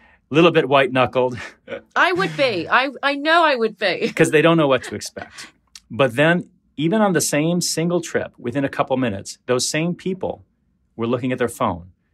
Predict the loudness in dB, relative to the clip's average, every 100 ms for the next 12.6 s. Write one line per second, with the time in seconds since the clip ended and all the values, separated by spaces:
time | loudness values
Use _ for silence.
0 | _ -6 -2 -2 -2 -4 -4 -4 -4 -4
1 | 0 2 2 2 0 0 -2 -8 _ _
2 | -2 0 0 -2 -6 -6 -12 -12 _ _
3 | _ _ _ _ -2 2 4 2 -2 -2
4 | -2 2 0 0 -2 -2 -2 -4 -4 -2
5 | -4 -4 -6 -4 -2 -2 -4 -10 _ _
6 | _ -6 -2 0 0 -2 -4 -2 -2 -2
7 | -4 -6 -8 _ _ _ _ _ -8 0
8 | 2 4 2 0 -2 -2 0 -2 -2 -6
9 | -10 -6 -4 -4 -6 -8 -14 -14 -16 -16
10 | -10 -8 -6 -6 -4 -4 -4 -10 _ _
11 | _ _ _ -2 0 0 -2 -2 -6 -4
12 | -4 -4 -6 -8 -14